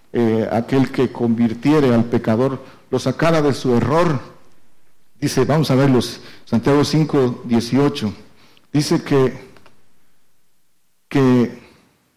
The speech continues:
cinco diecinueve, "Si alguno entre vosotros ha errado de la verdad,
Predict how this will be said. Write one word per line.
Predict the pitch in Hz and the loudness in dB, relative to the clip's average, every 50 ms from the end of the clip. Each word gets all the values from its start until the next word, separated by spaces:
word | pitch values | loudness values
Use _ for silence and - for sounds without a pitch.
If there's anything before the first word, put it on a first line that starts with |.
| _ _ _ _ _ _ _ _ _ _ _ _ _ _ _ _ _ _ _ _ _ _ _ _ _ _ _ _ _ _ _ _ _ _ _ _ _ _ _ _ _ _ _ _ _ _ _ _ _ _ _ _ _ _ _ _ _ _ _ _ | _ _ _ _ _ _ _ _ _ _ _ _ _ _ _ _ _ _ _ _ _ _ _ _ _ _ _ _ _ _ _ _ _ _ _ _ _ _ _ _ _ _ _ _ _ _ _ _ _ _ _ _ _ _ _ _ _ _ _ _
cinco | - 147 151 143 - - 160 160 160 160 156 - - - - | -6 -6 -6 -4 -4 -2 0 0 0 0 -2 -4 -8 -16 -12
diecinueve, | - 127 127 117 - 123 123 131 143 151 160 156 151 156 160 160 156 - - - - - _ _ _ _ _ _ _ _ _ _ _ _ _ _ _ _ _ _ _ _ _ _ _ _ _ _ _ _ _ _ _ _ _ _ _ _ _ _ _ _ _ _ _ _ _ _ _ _ _ _ _ _ _ | -8 -6 -6 -4 -4 -4 -2 0 0 2 2 2 4 2 2 0 -2 -6 -10 -16 -20 -20 _ _ _ _ _ _ _ _ _ _ _ _ _ _ _ _ _ _ _ _ _ _ _ _ _ _ _ _ _ _ _ _ _ _ _ _ _ _ _ _ _ _ _ _ _ _ _ _ _ _ _ _ _
"Si | - 143 | 0 0
alguno | 131 131 156 185 185 185 | 2 2 2 2 2 2
entre | 180 - 151 | 0 0 0
vosotros | 151 139 127 151 180 175 - 151 139 165 | 0 0 0 -2 -2 -2 -4 -4 -2 0
ha | 160 | 0
errado | 151 156 165 165 165 160 156 139 | 0 0 0 0 0 0 0 0
de | 135 | 0
la | 127 120 | 0 0
verdad, | 113 113 110 113 131 143 143 - - | 0 0 0 0 -2 -2 -2 -4 -8